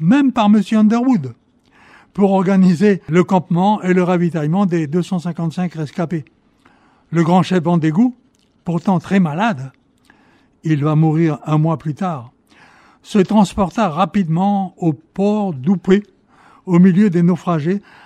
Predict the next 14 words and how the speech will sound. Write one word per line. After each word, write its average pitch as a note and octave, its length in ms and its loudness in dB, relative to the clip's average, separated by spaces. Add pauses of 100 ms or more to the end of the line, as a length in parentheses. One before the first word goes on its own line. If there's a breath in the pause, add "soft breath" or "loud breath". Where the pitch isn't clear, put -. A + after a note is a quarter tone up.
(140 soft breath)
afin F#3+ 540 -2
de F#3 140 2
leur F#3+ 260 0
procurer G3 500 -4
tous A#3 300 -2
les A3+ 160 2
services G3 600 -4 (480 soft breath)
qui F#3 140 0
seraient F3+ 480 -4
en E3+ 100 -2
son F3+ 200 -4
pouvoir. D#3 520 -6 (480 soft breath)
Et E3 100 -6
surtout, G#3 460 0